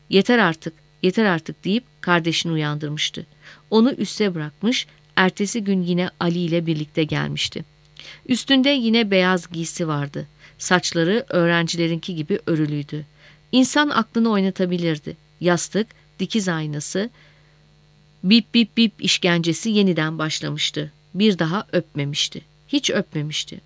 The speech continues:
Oysa bin kez istemişti. Hiç öpmemişti. Oysa yürek biçimli taşa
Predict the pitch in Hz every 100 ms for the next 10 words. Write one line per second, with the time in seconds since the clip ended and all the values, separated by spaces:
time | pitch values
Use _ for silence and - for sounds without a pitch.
0 | - 170 160 160 143 - _ - 202 254
1 | 220 185 175 160 - 160 147 - - -
2 | _ - - - 330 320 - 214 - 156
3 | 147 - - 160 _ - 185 - 190 185
4 | - - - 185 247 - 190 - 180 165
5 | 160 160 156 196 247